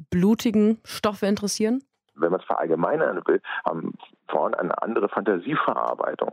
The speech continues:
Speaker 2: Es gab mal eine Studie, wo Männern und Frauen der gleiche Titel gegeben wurde und die Kontrollgruppen mussten den lesen und dann wurden sie gebeten, die Hauptperson zu beschreiben des Buches. Und während Männer sich sklavisch an die Beschreibung des Autors hielten, hatten Frauen alle ein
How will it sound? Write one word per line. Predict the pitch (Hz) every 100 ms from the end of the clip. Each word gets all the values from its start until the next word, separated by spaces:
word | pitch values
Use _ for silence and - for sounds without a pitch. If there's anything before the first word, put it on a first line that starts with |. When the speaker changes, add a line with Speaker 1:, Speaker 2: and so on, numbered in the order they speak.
| -
Speaker 2:
Es | -
gab | 104 104
mal | 95
eine | 87
Studie, | - 101 113 107
wo | -
Männern | 82 92 104 -
und | 104 -
Frauen | 95 90 104 - - -
der | 85
gleiche | 85 - 101
Titel | - - 104
gegeben | 90 87 95 90
wurde | 85 101 117
und | 104 90 87
die | 85
Kontrollgruppen | 85 - 92 101 98 - 90
mussten | 92 -
den | 95 82
lesen | 85 120 113
und | 87 85 - - - -
dann | 98 95 98
wurden | 101 104
sie | 101
gebeten, | 101 92 95 -
die | 92
Hauptperson | - - - 139 95 85
zu | 76 85
beschreiben | 82 - - 82 -
des | -
Buches. | - 50 - - - - - -
Und | 95 87 90
während | 92 95 92 -
Männer | 95 117 123
sich | 101 -
sklavisch | - 110 135 123 73 - -
an | 92
die | 101
Beschreibung | - - 95 95 98
des | 90 -
Autors | - - 95 87
hielten, | - 143 - - - - - -
hatten | - 208
Frauen | - - 104 120 - -
alle | 143 104 -
ein | -